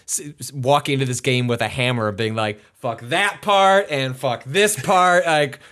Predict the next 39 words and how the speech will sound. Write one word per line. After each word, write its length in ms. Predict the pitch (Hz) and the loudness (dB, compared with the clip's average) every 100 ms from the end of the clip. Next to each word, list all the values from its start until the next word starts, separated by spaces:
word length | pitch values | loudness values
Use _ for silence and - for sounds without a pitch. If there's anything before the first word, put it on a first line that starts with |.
| _ | _
how, 260 | 165 156 160 | -2 -2 0
like, 400 | 151 143 127 - - _ _ - | 0 0 -4 -12 -20 _ _ -18
y-, 300 | 151 175 165 | -6 -4 0
'cause 140 | 190 | 2
you 60 | 190 | 2
seem 180 | 214 208 | 4 4
to 60 | |
have 80 | 180 | 2
approached 340 | 160 175 170 | 2 0 2
the 60 | 165 | 0
game 140 | 156 | 0
a 40 | 143 | 2
little 100 | 147 | 2
more 160 | 143 139 | 0 0
academically 680 | 135 131 120 127 143 165 | -2 0 0 0 0 0
of, 80 | 143 | 2
like, 160 | 135 127 - _ | 0 -2 -10 _
"Here's 260 | 185 202 | 2 2
this 120 | 185 170 | 2 -2
curious 380 | - 170 147 - | -2 0 0 0
object, 560 | 139 139 123 107 - - - | 0 0 0 -2 -4 -16 -2
uh, 20 | |
<clears throat> 0 | |
I'm, 560 | 123 120 269 220 - 147 | 0 2 2 0 -2 -2
I'm 100 | 135 | -2
gonna 140 | 123 | -2
poke 300 | 113 165 135 | 0 -2 0
at 180 | 117 101 | -2 -2
it." 160 | 98 - _ _ | -4 -10 _ _
Um, 480 | - 113 107 101 95 _ _ _ _ _ _ _ _ | -4 -2 0 -4 -10 _ _ _ _ _ _ _ _
what, 160 | 123 117 | -10 -6
what 180 | 123 | -6
you, 100 | 117 | -6
what 140 | 110 110 | -8 -8
you 80 | 113 | -10
were 80 | |
taking 320 | 110 120 104 95 | -6 -4 -4 -8
from 200 | 87 | -12
it? 100 | 85 | -14